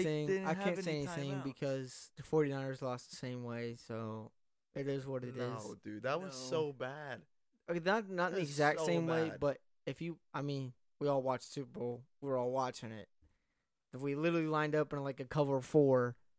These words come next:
Speaker 1: drop back, deep, and Tyreek Hill is wide open in the middle of the field for, like, forty yards.
Speaker 3: Dude, the Bills would have been better off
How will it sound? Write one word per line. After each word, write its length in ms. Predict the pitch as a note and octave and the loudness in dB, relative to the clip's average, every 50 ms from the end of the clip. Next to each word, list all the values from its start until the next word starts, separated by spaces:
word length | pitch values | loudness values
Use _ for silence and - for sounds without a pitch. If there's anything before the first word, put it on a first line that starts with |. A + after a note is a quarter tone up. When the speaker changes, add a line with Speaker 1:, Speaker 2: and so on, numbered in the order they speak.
| _ _ _ _ _ _ - | _ _ _ _ _ _ -2
Speaker 1:
drop 260 | D3 C#3+ C#3 - - | 2 2 2 2 2
back, 340 | C#3+ C#3 C3 B2+ A#2+ A#2 - _ _ _ _ _ _ _ _ _ _ - - | -2 -2 0 0 -2 -4 -6 _ _ _ _ _ _ _ _ _ _ -12 -2
deep, 420 | C#3+ D3+ D3 C#3 C3 A2+ - - - _ _ - - | 2 4 4 4 2 0 -6 -12 -16 _ _ -6 -2
and 540 | C#3 C#3 C3 C3+ C3+ C3+ C3 C3 C3 C3 - _ _ _ _ - - | -2 0 0 0 0 0 0 -2 -4 -6 -10 _ _ _ _ -6 0
Tyreek 320 | D3+ C#3+ C#3+ D3 C#3+ C3+ | 2 4 4 4 2 2
Hill 200 | - D3 C3+ B2+ | 0 0 0 0
is 80 | B2 B2 | -2 -2
wide 220 | B2 B2+ B2 C3 | 0 0 2 2
open 220 | C3+ C3 - C3 B2 | 2 0 0 -4 -4
in 60 | A#2+ | -4
the 40 | B2 | -2
middle 140 | B2+ B2+ B2+ | -2 -2 -2
of 60 | B2+ | -2
the 60 | - | -2
field 240 | - B2+ B2 A#2+ A#2 | -2 -2 -2 -2 -2
for, 120 | - - A#2+ | -4 -6 -6
like, 240 | A#2 A2+ A2 G#2+ - _ _ _ _ _ _ _ _ _ _ - | -6 -6 -6 -8 -10 _ _ _ _ _ _ _ _ _ _ -2
forty 240 | - C#3 D3 C#3 C3+ | 2 4 4 4 4
yards. 600 | C3 B2+ B2 A#2+ A#2 A2+ A#2 A#2 - - - - _ _ _ - | 4 2 4 4 2 0 -2 -4 -10 -16 -20 -20 _ _ _ -10
Speaker 3:
Dude, 220 | D#3 D#3 B2+ A2+ G#2 | -8 -6 -6 -4 -6
the 80 | B2+ | -8
Bills 640 | B2+ A#2+ B2+ D3+ D#3+ F3 F#3+ A3 A3 - - - - _ _ _ - | -8 -8 -6 -2 -2 -2 -2 -4 -8 -10 -14 -20 -20 _ _ _ -8
would 80 | D3 D3+ | -6 -6
have 80 | D3 | -4
been 180 | C#3+ C#3 B2 A2 | -4 -6 -6 -4
better 320 | G#2 B2+ C3 C3+ C3 C3 | -2 -2 -2 0 0 0
off 140 | B2+ B2 - | 0 -2 -4